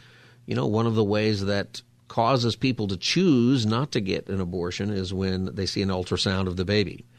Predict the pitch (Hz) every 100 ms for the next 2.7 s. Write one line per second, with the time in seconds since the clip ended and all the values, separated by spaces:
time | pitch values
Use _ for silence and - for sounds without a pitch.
0 | - - - _ - 98 - 113 107 110
1 | 104 95 113 104 95 135 - - 107 107
2 | - 135 147 110 117 123 117